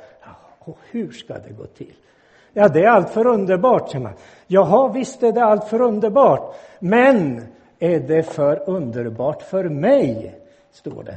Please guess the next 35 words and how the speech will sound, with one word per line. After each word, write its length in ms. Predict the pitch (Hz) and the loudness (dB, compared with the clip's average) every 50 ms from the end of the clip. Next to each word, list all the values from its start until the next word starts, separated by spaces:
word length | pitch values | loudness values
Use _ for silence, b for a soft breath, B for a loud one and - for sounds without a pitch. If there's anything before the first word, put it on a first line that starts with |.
| - - | -16 -14
Nu 80 | 147 | -10
har 80 | 143 175 | -8 -6
några 340 | 214 254 233 196 175 226 226 | -4 -2 -2 -2 0 0 0
av 160 | 202 165 180 | 0 0 0
er 280 | 196 180 185 190 - B B B B B B B _ | 0 -2 -2 -4 -6 B B B B B B B _
förberett 720 | _ 202 208 190 156 143 165 147 160 190 190 185 - - | _ -6 -6 -6 -4 -6 -6 -4 -4 -6 -6 -8 -10 -8
er 80 | 208 208 | -8 -6
här 240 | 170 160 143 143 151 | -4 -4 -4 -4 -4
och 80 | 151 | -4
läst 240 | 151 156 147 - - | -6 -6 -8 -10 -10
igenom 420 | 160 165 175 160 127 123 139 143 135 | -8 -8 -6 -6 -6 -6 -8 -12 -12
Sakarja-boken, 840 | - 180 175 175 - 185 165 156 139 123 117 127 117 110 113 139 127 | -12 -12 -12 -10 -8 -8 -6 -6 -6 -8 -8 -10 -12 -12 -14 -16 -16
så 260 | - 147 139 135 135 135 B B B B | -14 -14 -14 -14 -14 -16 B B B B
jag 120 | 147 135 | -14 -12
behöver 200 | 120 135 156 226 | -10 -8 -8 -8
inte 160 | 240 - 151 | -8 -10 -12
säga 500 | - - - 156 147 123 117 117 123 127 113 - _ | -12 -12 -12 -12 -10 -10 -10 -10 -10 -12 -14 -16 _
vilken 280 | 131 - _ - 127 | -20 -20 _ -18 -18
vers 300 | 113 127 117 110 - - | -16 -16 -18 -18 -18 -14
är 180 | 135 151 185 196 | -12 -12 -12 -12
det, 80 | 160 143 | -12 -14
vilket 200 | 139 127 - _ | -16 -16 -16 _
kapitel, 340 | 123 110 - - - 113 | -20 -18 -18 -18 -18 -20
får 140 | 110 - 180 | -18 -16 -14
ni 120 | 202 240 214 | -14 -14 -14
leta 260 | 190 170 - - 156 | -14 -16 -14 -12 -12
upp 220 | 131 139 - _ | -12 -12 -14 _
sen. 160 | _ - 82 80 _ b b b b b b b b | _ -20 -20 -20 _ b b b b b b b b
Men 100 | 113 127 | -16 -14
det 120 | 247 247 | -12 -12
står 240 | - - 311 294 262 | -12 -12 -12 -14 -14
precis 440 | - - 220 - - 147 143 - - | -14 -18 -18 -16 -16 -16 -14 -16 -18
i 40 | |
texten 460 | 135 - - 131 - _ _ - 120 107 | -18 -18 -18 -20 -20 _ _ -20 -18 -18
där. 140 | 95 90 | -18 -20